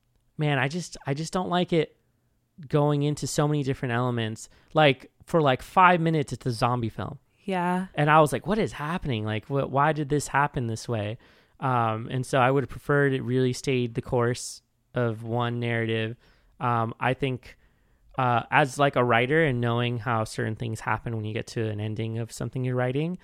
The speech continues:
Speaker 1: it seems that it, what happened was you didn't know what to do with the ending, so you let everything happen.
Speaker 2: Yeah.
Speaker 1: As in, every idea you had got condensed into the story, and then it created something weird. Um, and in this case,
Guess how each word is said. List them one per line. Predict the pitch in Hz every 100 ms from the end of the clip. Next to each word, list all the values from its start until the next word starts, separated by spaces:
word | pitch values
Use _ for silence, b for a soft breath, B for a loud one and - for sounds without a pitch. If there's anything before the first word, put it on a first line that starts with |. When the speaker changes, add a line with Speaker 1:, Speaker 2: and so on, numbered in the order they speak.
| b b
Speaker 1:
it | - 202
seems | - 147 143 139
that | 143 135 -
it, | 131 131
what | 131
happened | 123 127 131 131 120
was | 117 120 113 110 - -
you | 117
didn't | - 120
know | 113
what | 113
to | 113
do | 113 104 107 _ _ _
with | 123 117
the | 113
ending, | 117 139 160
so | - 131
you | 117
let | 120 127
everything | 139 120 113 107
happen. | 104 - 147 135
Speaker 2:
Yeah. | 180 185 165
Speaker 1:
As | 135 117
in, | 120
every | 127 139 139 139
idea | 127 131
you | 127 117
had | 117 113 117 113 b b _ _ -
got | 117 120
condensed | - 120 113 110 -
into | 107 113
the | 107
story, | - 110 107
and | 104
then | 104
it | 101
created | - - 101
something | - 104 107 104
weird. | - 117 - - - B B B B
Um, | 135 123 110 107 120 b b _
and | 175 170
in | 180
this | 196
case, | - 180 165 -